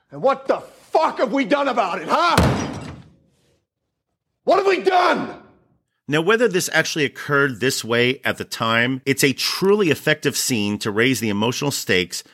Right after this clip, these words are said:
Speaker 2: for the remainder of the story. And from this point on, Strong has an increasingly prominent role. He becomes a new sounding board for Maya, and through her sheer will, he becomes her eventual advocate, and an advocate for the mission. And now the final category, the M V P,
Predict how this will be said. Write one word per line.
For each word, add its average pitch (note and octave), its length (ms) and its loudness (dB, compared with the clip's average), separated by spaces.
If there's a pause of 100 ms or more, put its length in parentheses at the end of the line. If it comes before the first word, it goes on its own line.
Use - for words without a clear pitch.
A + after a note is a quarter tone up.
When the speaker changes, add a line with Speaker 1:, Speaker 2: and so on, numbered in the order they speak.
(100)
Speaker 2:
for - 80 -20
the G#2+ 100 0
remainder G#2+ 460 0
of F#2+ 160 -8
the G#2 80 -8
story. - 540 -6 (100)
And A2+ 160 -4
from B2+ 140 0
this G3 160 0
point F#3 240 0
on, A2+ 300 2 (100)
Strong F#3+ 400 0
has D3+ 240 0
an C3+ 80 0
increasingly D#3 640 -2
prominent C#3+ 480 -2
role. G2 300 -2
He C3+ 60 0
becomes C3+ 360 0
a - 20 2
new E3+ 140 0
sounding D#3 400 2
board C3+ 200 -2
for D#3+ 140 -4
Maya, G2+ 460 2
and A#2+ 160 0
through F#3+ 180 2
her D#3+ 160 2
sheer E3+ 420 0
will, A2 540 0
he C#3 140 -2
becomes C3+ 320 -2
her C3 100 2
eventual G#2 420 -4
advocate, - 480 -4 (160)
and G#2+ 100 -6
an A2+ 40 -6
advocate F#2+ 480 -4
for G2 60 -10
the F#2 80 -8
mission. G#2 380 -6 (840)
And F#3 160 0
now A3 180 4
the G3+ 120 0
final D3+ 320 2
category, E2+ 560 -4 (120)
the G2 200 -4
M D3 160 2
V C3+ 140 2
P, - 340 -6